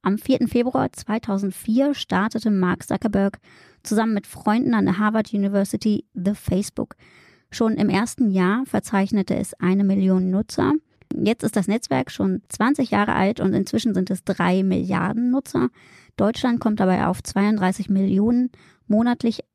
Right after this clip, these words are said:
aktive Nutzer und dreiundzwanzig Millionen davon posten täglich dort etwas.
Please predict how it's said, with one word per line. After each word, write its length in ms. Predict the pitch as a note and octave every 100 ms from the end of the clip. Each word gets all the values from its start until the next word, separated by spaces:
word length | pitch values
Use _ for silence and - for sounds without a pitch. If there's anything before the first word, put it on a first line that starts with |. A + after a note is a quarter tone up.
| _
aktive 480 | B3 - - B3 A#3
Nutzer 460 | A3+ - A3 G#3+
und 400 | - F#3+ G3 G3 - - - _ -
dreiundzwanzig 720 | - F#3 A3+ A#3 A3 A3 G3+
Millionen 340 | G3+ F#3+ G3+
davon 400 | F3+ F#3+ - F#3+ F#3+ _ _ -
posten 460 | - G#3 - - G3+
täglich 580 | G3+ G#3+ F#3+ F#3+ - _ _ -
dort 260 | - -
etwas. 440 | - - - -